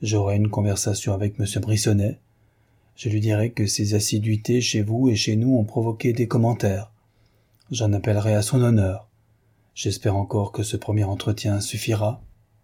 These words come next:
Mais vous ne pouvez pas l'avoir avec lui, cet entretien, interrompit Agathe plus vivement encore. Il vous est interdit, et pour Madeleine, et pour moi, ajouta-t-elle. Je vous en conjure, François,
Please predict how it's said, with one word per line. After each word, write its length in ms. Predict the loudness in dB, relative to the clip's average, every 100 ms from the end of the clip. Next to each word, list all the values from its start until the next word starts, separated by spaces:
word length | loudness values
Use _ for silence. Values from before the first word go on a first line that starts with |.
| _ _ _ 2
Mais 200 | 4 4
vous 140 | 4
ne 80 | 2
pouvez 300 | 2 0 2
pas 120 | 2
l'avoir 340 | 0 0 0
avec 240 | 2 0 0
lui, 200 | 0 0
cet 220 | -2 0
entretien, 600 | -2 -2 -4 -2 -2 -4 -12 _ _ _ _ -10
interrompit 540 | -8 -2 -2 0 0
Agathe 340 | 0 0 -2 -4
plus 180 | -2 0
vivement 400 | 2 4 4 2
encore. 480 | 2 2 0 -2 -12 _ _ _ _ _ -4
Il 180 | 0 2
vous 160 | 2
est 120 | 2 4
interdit, 560 | 2 2 -2 0 -2 -2
et 140 | -4
pour 160 | 0 0
Madeleine, 460 | 2 2 2 2
et 140 | 0 2
pour 180 | 4
moi, 360 | 4 2 0 -6 _ _ _ _ -8
ajouta-t-elle. 760 | -6 -4 -4 -6 -4 -6 -8 _ _ _ _ _
Je 160 | -2 2
vous 180 | 2 2
en 80 | 0
conjure, 440 | 0 0 0 -2
François, 520 | -2 -4 -4 -6 -6